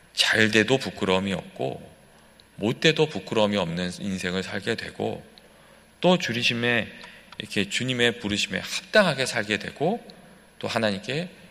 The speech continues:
영광 돌리는 삶을 살게 된다고 저는 믿습니다. 우리의 마음을 늘 지키면서 성전을 중심으로 말씀을 중심으로 하나님의 인도하심을 받으-, 받으면서 살아가시는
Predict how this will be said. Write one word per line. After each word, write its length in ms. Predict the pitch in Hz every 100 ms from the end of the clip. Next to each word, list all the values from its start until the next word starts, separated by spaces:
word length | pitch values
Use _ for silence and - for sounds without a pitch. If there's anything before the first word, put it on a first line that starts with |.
| - - -
영광 600 | 87 95 110 117 113 101
돌리는 380 | 92 90 87 90
삶을 400 | 92 123 131 143
살게 320 | - 120 117
된다고 440 | 113 87 82 87 110
저는 300 | - 87 104
믿습니다. 640 | - - 90 - - - - - - - _ - - - - - - -
우리의 180 | 98 104
마음을 380 | 92 90 92 92
늘 240 | 101 127
지키면서 680 | 117 - 120 101 82 76 - - - _ _ _ - -
성전을 480 | - 113 107 98 98
중심으로 800 | 92 92 90 90 90 90 87 87
말씀을 420 | - 87 - 135 127
중심으로 540 | 101 95 95 90 85 - - - - - -
하나님의 400 | 147 151 147 117
인도하심을 460 | 117 117 110 110
받으-, 400 | 104 95 95 101
받으면서 520 | 90 92 101 98 92 98
살아가시는 680 | 117 110 101 - 113 151